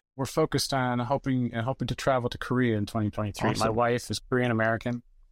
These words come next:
Speaker 1: and my kids are old enough now at eight and ten that they could probably,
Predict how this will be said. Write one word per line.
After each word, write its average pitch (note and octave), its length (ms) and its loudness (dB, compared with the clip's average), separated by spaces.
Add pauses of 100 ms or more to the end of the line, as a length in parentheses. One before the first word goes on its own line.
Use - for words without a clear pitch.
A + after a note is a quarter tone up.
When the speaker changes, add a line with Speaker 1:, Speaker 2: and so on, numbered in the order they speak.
(140)
Speaker 1:
and A2+ 460 2 (180)
my G2+ 120 -4
kids C3+ 360 0
are B2 160 2
old C#3 240 2
enough C3+ 380 0
now C3 240 2
at A#2+ 60 4
eight B2 180 2
and A2+ 140 0
ten B2+ 340 0
that A#2 120 -2
they A2 100 0
could - 160 -8
probably, A2+ 560 0